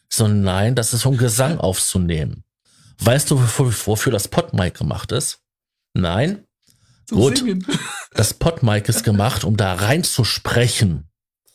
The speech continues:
Speaker 1: Hast du jetzt den Unterschied erkannt? Das eine ist zum Singen da, das andere ist zum Sprechen da.
Speaker 2: Ja.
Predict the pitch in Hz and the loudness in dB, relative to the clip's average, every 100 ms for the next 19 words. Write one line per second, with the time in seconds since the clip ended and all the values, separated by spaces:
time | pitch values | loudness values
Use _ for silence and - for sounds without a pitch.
0 | _ _ - _ _ _ 190 143 - 185 | _ _ -20 _ _ _ 2 2 4 2
1 | 180 160 185 190 165 131 117 104 104 92 | 2 0 2 2 0 0 0 2 0 2
2 | 101 - 127 151 127 - 123 101 113 196 | 0 0 2 2 2 2 2 2 2 2
3 | 165 117 107 117 175 131 - 123 127 127 | 2 4 2 2 0 -2 -2 0 2 2
4 | 123 - 117 - - - 117 175 - 104 | 0 0 -2 -2 -4 0 2 2 2 0
5 | 87 78 58 - _ _ _ _ _ _ | 0 -4 -6 -10 _ _ _ _ _ _
6 | _ _ 156 160 | _ _ -14 -14